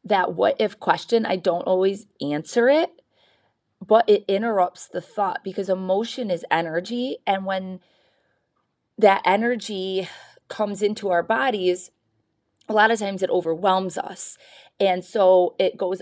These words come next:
up into the brain and, and creates all these thoughts, which then generate more emotion in our systems.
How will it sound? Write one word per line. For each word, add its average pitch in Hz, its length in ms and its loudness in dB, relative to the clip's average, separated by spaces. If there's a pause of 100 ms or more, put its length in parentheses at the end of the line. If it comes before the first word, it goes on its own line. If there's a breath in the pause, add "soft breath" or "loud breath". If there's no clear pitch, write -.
up - 180 -2
into 196 600 -4
the 180 80 -10
brain 196 520 2
and, 170 340 -4
and 170 200 -6
creates 180 420 -2
all 185 120 0
these 175 240 -6
thoughts, - 580 0 (200)
which - 260 -10
then 180 240 6
generate 170 600 2
more 165 320 -4
emotion 190 640 0 (540)
in 196 160 0
our 190 100 -2
systems. 269 720 -2